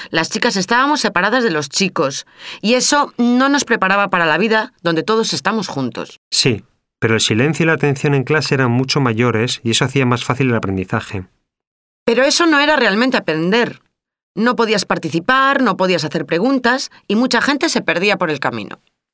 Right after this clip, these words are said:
Speaker 2: Ahora nuestras escuelas son mixtas, pero también muchos alumnos se pierden, porque cuando un alumno no tiene interés por lo que está aprendiendo, yo creo que no tiene solución.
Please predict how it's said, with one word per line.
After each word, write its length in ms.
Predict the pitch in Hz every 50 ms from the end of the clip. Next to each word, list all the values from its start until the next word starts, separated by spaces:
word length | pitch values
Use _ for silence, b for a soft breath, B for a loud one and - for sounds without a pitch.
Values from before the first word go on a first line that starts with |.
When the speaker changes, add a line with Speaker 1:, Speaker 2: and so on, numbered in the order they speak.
| _ _ _ _ _ _ _ _ _ _ _
Speaker 2:
Ahora 220 | 120 120 127 156
nuestras 280 | 175 170 135 - - 110
escuelas 320 | 113 - - 143 143 143
son 160 | - 147 131 127
mixtas, 520 | 123 117 - - - 92 90 - - - _ _ _ _
pero 160 | - 113 107 -
también 260 | - 107 113 139 147
muchos 280 | 165 170 - 175 -
alumnos 340 | 135 117 127 143 151 160 139
se 80 | - 120
pierden, 580 | - - 123 107 92 90 92 87 90 90 92 _ _
porque 200 | - 113 98 107
cuando 260 | - - 107 104 101 110
un 120 | 131 160
alumno 320 | 160 156 135 113 104 101
no 100 | 101 117
tiene 180 | 113 - 139 127
interés 380 | 120 113 110 107 101 98 90 -
por 140 | - 98
lo 100 | 95 92
que 80 | 87 95
está 160 | - - 123
aprendiendo, 580 | 117 - 123 107 101 117 131 143 147 160 165 160 135
yo 220 | 110 107 123 -
creo 200 | - 143 151 147
que 160 | 139 - 104
no 180 | 101 117 131 127
tiene 260 | 127 - 120 123 123
solución. 580 | - - 117 113 - - 120 101 90 87 92